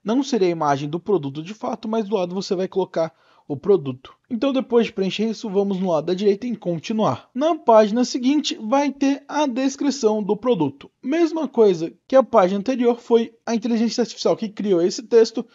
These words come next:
Se você quiser, você pode alterar qualquer coisa ou criar novos textos aqui. Em seguida vai ter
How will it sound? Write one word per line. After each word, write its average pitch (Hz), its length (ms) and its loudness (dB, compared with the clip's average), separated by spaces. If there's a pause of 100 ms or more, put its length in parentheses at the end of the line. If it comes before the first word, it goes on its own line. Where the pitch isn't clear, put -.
(240)
Se - 100 -14
você 247 200 -2
quiser, 175 200 0
você 175 140 -4
pode 160 300 2
alterar 165 400 -2
qualquer - 240 -8
coisa 254 400 -2
ou 277 160 -2
criar 240 280 2
novos 196 380 -4
textos 160 400 -6
aqui. 196 320 -6 (160)
Em 339 160 -2
seguida 269 460 0
vai 254 240 0
ter 233 360 2